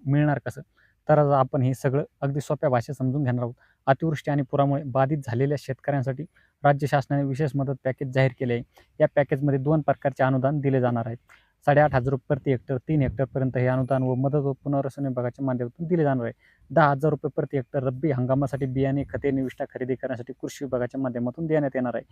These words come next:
मित्रांनो, हे अनुदान सर्वांनाच मिळणार नाही, तर ज्यांचे ॲग्रिस्टॅक पोर्टलवर फार्मर आयडी नंबर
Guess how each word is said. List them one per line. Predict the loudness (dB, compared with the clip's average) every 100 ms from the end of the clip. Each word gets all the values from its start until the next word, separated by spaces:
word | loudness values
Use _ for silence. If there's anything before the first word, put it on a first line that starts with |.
| -20 _ _
मित्रांनो, | 0 4 4 4
हे | 2
अनुदान | 2 0 0
सर्वांनाच | 0 2 2 2
मिळणार | 0 0 0
नाही, | -4 -4 -4
तर | -2
ज्यांचे | -2 -2 0
ॲग्रिस्टॅक | 0 0 -2 -4 -4
पोर्टलवर | -4 -2 0 -2 -4 -20 _ 0
फार्मर | 2 4 4
आयडी | 4 4
नंबर | 2 2 2